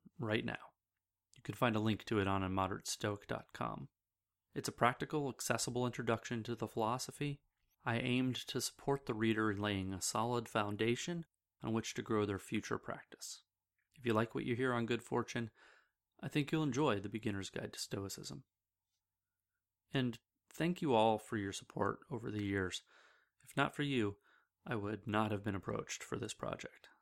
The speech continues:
Good Fortune is hosted on SoundCloud and can be found on iTunes, Stitcher,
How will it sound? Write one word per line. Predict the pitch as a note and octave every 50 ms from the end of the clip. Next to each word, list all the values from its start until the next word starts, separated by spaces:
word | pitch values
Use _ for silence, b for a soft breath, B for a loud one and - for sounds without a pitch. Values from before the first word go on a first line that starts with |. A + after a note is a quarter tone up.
| _ _ _ _ _ _ _ _ _ _ _ _ _ _ _ _ _ _
Good | - C#3+ -
Fortune | - D#3+ E3 F3 - G3 G3 F#3
is | C#3+ G#2+ F#2+ - - -
hosted | A#2 A2+ - - B2+
on | A#2 A2+ A2+ A2
SoundCloud | - C3+ C3+ C#3 C#3 C#3 - - D3 D3 D3+ D3+ D3 C3
and | A2+ G2+ G2 G2 F#2+ _ _ _ _ -
can | - A2+
be | A2
found | G2 - B2+ A#2+ A#2+ A2
on | G#2 G2+
iTunes, | G#2 A#2 A#2+ - - B2+ B2 A#2+ A2+
Stitcher, | - - - A#2 - - A#2 A#2 A2+